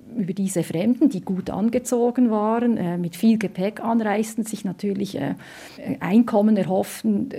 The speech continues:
durch, in-, indem sie Trägerdienste anboten oder Früchte verkauften. Also es gab die verschiedensten Spielmöglichkeiten. Es gab auch Jungen,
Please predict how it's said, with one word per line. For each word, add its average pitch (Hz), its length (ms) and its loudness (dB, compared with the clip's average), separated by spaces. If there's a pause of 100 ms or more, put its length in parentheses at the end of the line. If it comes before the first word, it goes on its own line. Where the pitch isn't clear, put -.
durch, 190 300 0
in-, 202 260 2
indem 190 320 2
sie 190 160 -4
Trägerdienste 240 840 0
anboten 214 720 0
oder 170 180 -4
Früchte 233 440 -2
verkauften. 202 960 -4
Also 190 160 -4
es 196 140 -6
gab 185 320 -4
die 214 80 0
verschiedensten 240 500 4
Spielmöglichkeiten. 220 880 2
Es - 120 -8
gab 185 180 -2
auch 190 120 -2
Jungen, 220 520 4